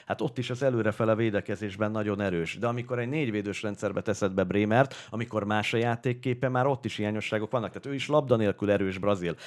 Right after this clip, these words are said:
Alexandro meg mondjuk nyolc éve volt utoljára. <laughs> Jó, já-, tehát, hogy én nagyon szerettem, nagyon jó játékos volt, mikor ide került a Portóból, de hát már évek elteltek. Most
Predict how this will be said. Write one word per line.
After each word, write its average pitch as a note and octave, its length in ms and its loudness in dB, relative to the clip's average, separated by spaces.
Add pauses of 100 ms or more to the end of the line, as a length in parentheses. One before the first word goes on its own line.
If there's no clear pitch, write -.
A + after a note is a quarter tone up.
(100)
Alexandro D3 760 2
meg D3 80 -2
mondjuk D3 220 -4
nyolc C3+ 300 4
éve A#2 160 2
volt A#2 260 2
utoljára. A2+ 400 0 (200)
<laughs> - 40 -16
Jó, F#3+ 220 6
já-, D3 180 8 (200)
tehát, D3 120 8
hogy C#3 200 6 (120)
én D3+ 120 4
nagyon E3 260 8
szerettem, D3 400 2
nagyon D#3+ 260 4
jó A2+ 120 0
játékos A2 460 0
volt, B2 120 -10
mikor B2+ 180 -2
ide A2+ 160 4
került A#2 300 4
a C3 40 6
Portóból, G2 640 4
de G2 100 -2
hát B2 140 -6
már C3+ 160 -2
évek A2+ 280 0
elteltek. G2 500 -2
Most - 180 -14